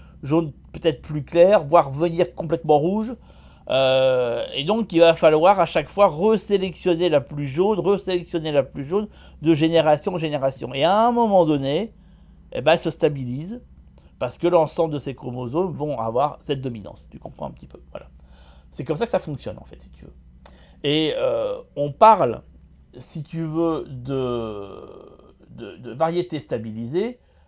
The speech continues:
Elles ont un, un terme, elles s'appellent F zéro, d'accord ? Alors, quand on est sur la première génération, eh bien, c'est là que ça apporte le nom de F un. Ça veut dire, bah, je prends une caractéristique,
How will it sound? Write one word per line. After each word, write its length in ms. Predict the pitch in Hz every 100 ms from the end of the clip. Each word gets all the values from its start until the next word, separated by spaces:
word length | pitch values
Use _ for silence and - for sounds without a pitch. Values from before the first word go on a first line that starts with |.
| -
Elles 180 | 104 151
ont 100 | 131
un, 100 | 113
un 400 | 113 139 - 113
terme, 240 | 151 180
elles 60 | 151
s'appellent 360 | 120 170 160 -
F 120 | 156
zéro, 400 | 127 123 82 - _ _
d'accord ? 260 | - - 180 _ _ _ -
Alors, 300 | 139 113 - _ _ _ _ _ _ _ _ _ _ -
quand 200 | 190 240
on 60 |
est 100 | 262
sur 120 | 233
la 80 | 180
première 640 | 143 - 208 240 233 226 151
génération, 640 | 143 127 107 110 - 254 _ _ _ _ _ _ _ _ _ _ _ _ _ _ - 147
eh 60 |
bien, 200 | 131 196
c'est 160 | 208 160
là 100 | 202
que 80 | -
ça 80 |
apporte 260 | 135 170 -
le 60 | 147
nom 120 | 185
de 120 | 147
F 260 | - 139 -
un. 140 | 101 - - - -
Ça 140 | -
veut 120 | 127 123
dire, 160 | 156
bah, 140 | 147 139
je 140 | 156
prends 280 | 175 - 180
une 80 | 151
caractéristique, 840 | 165 - 143 135 - 151 - -